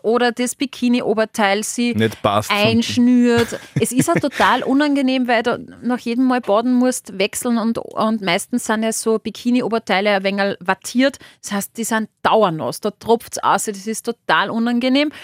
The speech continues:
Speaker 1: Und, äh, da zieh ich auch gern das Oberteil aus, leg das, äh, dann in die Sonne, damit's schneller trocknet
Speaker 2: Mhm.
Speaker 1: und, äh, hab Frischluft. Also, ja.
Speaker 2: Okay.
Speaker 1: Sie wird's nicht ändern.
Speaker 2: Also, ähm, wir,
Speaker 1: Hoffentlich.
Speaker 2: man kann zusammenfassen,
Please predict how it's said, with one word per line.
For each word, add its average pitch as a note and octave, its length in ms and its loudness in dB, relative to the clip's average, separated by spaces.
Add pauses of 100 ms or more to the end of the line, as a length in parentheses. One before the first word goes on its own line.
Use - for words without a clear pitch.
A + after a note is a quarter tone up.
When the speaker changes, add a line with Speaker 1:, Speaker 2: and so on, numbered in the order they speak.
(340)
Speaker 1:
Und, A#3+ 600 4
äh, G#3+ 180 2
da A3 120 -4
zieh - 180 -4
ich B3+ 80 2
auch C4 100 0
gern A#3+ 160 0
das G3 140 -6
Oberteil E3 340 -4
aus, F3+ 240 -2
leg G3+ 260 -6
das, - 320 -2
äh, G#3 360 2
dann G3+ 260 2
in G3+ 160 0
die G3+ 80 0
Sonne, G#3 320 -2
damit's G#3 320 -4
schneller F#3+ 300 0
trocknet G3+ 480 0
Speaker 2:
Mhm. G#2 80 0
Speaker 1:
und, G#3+ 500 0
äh, - 40 -6
hab G3+ 400 4
Frischluft. - 540 -2 (280)
Also, G#3+ 300 0 (1040)
ja. D2+ 120 -12 (800)
Speaker 2:
Okay. D3 180 2
Speaker 1:
Sie D4 160 4
wird's F4 180 0
nicht G4 180 -2
ändern. E3+ 440 0 (320)
Speaker 2:
Also, D3 480 2
ähm, B2 340 2
wir, B2 180 2 (280)
Speaker 1:
Hoffentlich. C3 380 0
Speaker 2:
man B2 80 4
kann C3 200 2
zusammenfassen, C#3+ 840 2